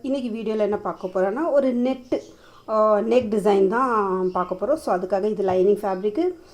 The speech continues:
இது வந்து இந்த நெட், பிளவுஸ்க்குள்ள நெட் ஃபேப்ரிக்கு. So, ஃபஸ்ட்டு நெ-, லைனிங் ஃபேப்ரிக்கில்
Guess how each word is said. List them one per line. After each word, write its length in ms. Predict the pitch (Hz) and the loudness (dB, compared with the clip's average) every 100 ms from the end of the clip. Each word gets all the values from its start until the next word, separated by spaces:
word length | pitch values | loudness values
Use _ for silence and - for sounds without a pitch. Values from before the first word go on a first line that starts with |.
| - | -12
இது 180 | - 240 | -8 -2
வந்து 540 | 220 202 339 370 240 196 | -2 0 2 4 4 4
இந்த 200 | 185 262 | 4 4
நெட், 340 | 381 - - - | 4 0 -6 -4
பிளவுஸ்க்குள்ள 480 | 180 185 180 180 196 | -2 0 -2 -4 0
நெட் 240 | 196 - - | 0 -2 -6
ஃபேப்ரிக்கு. 420 | 165 143 - - - - _ _ _ | -8 -10 -16 -18 -20 -20 _ _ _
So, 320 | - - - - _ _ _ - - - - - - - - - - - | -16 -12 -12 -14 _ _ _ -20 -20 -20 -20 -20 -20 -20 -20 -20 -20 -18
ஃபஸ்ட்டு 180 | 214 240 | -12 -6
நெ-, 640 | 208 196 196 190 180 208 | -2 -2 0 0 -2 0
லைனிங் 320 | 175 190 214 | 2 2 2
ஃபேப்ரிக்கில் 480 | 214 190 180 185 311 | 0 -2 -2 -2 -4